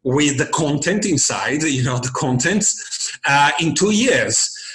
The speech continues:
And that's a staggering amount. It's, uh, basically one ton in two years of life by, by a baby. Uh, so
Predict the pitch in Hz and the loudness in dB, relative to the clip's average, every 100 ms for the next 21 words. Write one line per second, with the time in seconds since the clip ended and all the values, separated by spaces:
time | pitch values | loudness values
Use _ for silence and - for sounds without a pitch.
0 | - 151 151 156 220 - 190 - - - | -4 0 2 2 2 2 2 2 0 0
1 | 190 214 220 170 151 147 139 139 170 175 | 0 2 2 2 4 2 2 0 -2 -2
2 | - - 190 185 180 175 147 175 202 208 | 0 2 4 4 2 0 0 0 0 0
3 | 190 170 156 180 180 165 - 202 180 131 | 2 4 4 2 2 0 0 0 2 4
4 | 156 180 180 - - - - 160 - 220 | 2 0 -4 -14 -12 -10 -2 -2 2 2
5 | 220 139 143 143 - 165 - 139 143 147 | 2 2 2 2 0 -2 0 0 2 2
6 | 208 110 107 - 139 120 131 135 135 143 | 2 0 -2 -2 -2 0 2 2 2 0
7 | 135 131 120 175 131 110 95 101 - 208 | 2 0 2 2 2 -2 -4 -8 -4 -2
8 | 214 202 - 180 170 | 0 0 4 4 4